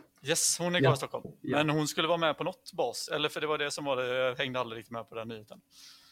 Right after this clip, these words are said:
Speaker 1: Eh, att de skulle vara med, ja, fortfarande vara involverade på något sätt. Men det kanske var jag som missuppfattade helt.
Speaker 2: Ja, så var det säkert kanske.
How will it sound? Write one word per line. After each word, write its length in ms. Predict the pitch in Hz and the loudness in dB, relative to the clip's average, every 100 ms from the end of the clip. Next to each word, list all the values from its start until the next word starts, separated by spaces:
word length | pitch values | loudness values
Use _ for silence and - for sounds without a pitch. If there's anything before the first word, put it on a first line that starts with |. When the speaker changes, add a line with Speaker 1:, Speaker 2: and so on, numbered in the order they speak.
| _ - | _ -10
Speaker 1:
Eh, 240 | 120 117 | -4 -2
att 100 | 123 | -2
de 120 | - 120 | -4 -8
skulle 180 | 127 | -4
vara 100 | 123 | -2
med, 420 | 120 117 117 117 113 120 | 0 0 0 -2 -4 -4
ja, 160 | 120 - | -4 -2
fortfarande 380 | 175 143 143 | 0 2 2
vara 180 | 139 139 | 6 6
involverade 520 | 147 143 139 135 123 | 6 2 2 2 2
på 80 | 143 | 0
något 120 | 156 | -4
sätt. 160 | - 123 | -4 -6
Men 100 | 127 | -8
det 80 | 120 | -10
kanske 220 | 120 135 | -10 -10
var 60 | 139 | -8
jag 80 | 117 | -8
som 240 | 120 120 | -10 -12
missuppfattade 480 | 135 - - - - | -12 -12 -14 -20 -20
helt. 120 | 110 - _ - | -20 -20 _ -6
Speaker 2:
Ja, 560 | 190 196 202 202 196 180 165 - | 0 2 2 2 2 -2 -6 -12
så 220 | - - | -2 4
var 320 | 151 175 156 | 8 10 12
det 80 | 156 | 10
säkert 520 | 147 151 139 147 139 - - - | 8 6 8 4 2 -10 -20 -10
kanske. 460 | - 143 135 - | 0 2 4 6